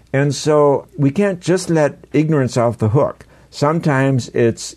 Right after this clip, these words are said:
involuntary, but sometimes it's voluntary. Uh, people choose denial. And, uh, and then, uh, Meister Eckhart says, "Denial,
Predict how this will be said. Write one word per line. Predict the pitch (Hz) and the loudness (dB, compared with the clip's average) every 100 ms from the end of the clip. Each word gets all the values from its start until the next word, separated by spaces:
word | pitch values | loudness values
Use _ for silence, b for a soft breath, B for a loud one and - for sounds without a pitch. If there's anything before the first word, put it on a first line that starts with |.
| - | -2
involuntary, | 120 107 101 101 85 104 | 0 2 2 0 0 0
but | 120 | 0
sometimes | - 180 202 190 165 165 - | 0 -2 0 0 0 -2 -2
it's | 160 | -4
voluntary. | - 147 220 240 - 98 71 - B B B B | -2 -2 0 -2 -2 -4 -4 -8 B B B B
Uh, | - | -8
people | 110 180 170 147 | -2 0 0 -2
choose | - 180 190 165 156 175 - b b _ | 0 2 4 4 2 0 -8 b b _
denial. | 151 160 190 208 - - _ _ b b b _ _ _ - _ _ _ _ _ _ _ | 0 0 0 -2 -6 -12 _ _ b b b _ _ _ -20 _ _ _ _ _ _ _
And, | 117 120 110 | 0 2 2
uh, | 104 104 | 2 2
and | 113 | 2
then, | 139 143 | 2 0
uh, | - 123 113 | 0 0 0
Meister | 123 135 139 139 | 0 0 0 0
Eckhart | 196 139 104 | 0 0 0
says, | - 113 | 2 0
"Denial, | - 113 113 135 180 170 | 0 0 2 0 0 -2